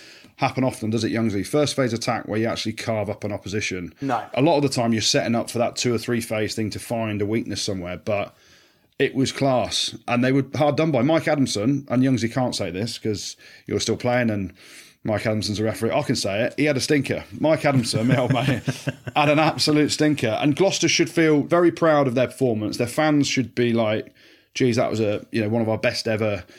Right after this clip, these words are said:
Speaker 1: performances away from home." But they should be feel hard done by, because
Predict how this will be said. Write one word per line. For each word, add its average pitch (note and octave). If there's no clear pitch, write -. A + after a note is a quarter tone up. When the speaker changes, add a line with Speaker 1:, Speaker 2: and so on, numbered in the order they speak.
Speaker 1:
performances A#2
away A2
from F#2
home." G#2
But A#2
they C#3
should C#3
be D#3
feel C3
hard A2
done C#3
by, G#2+
because -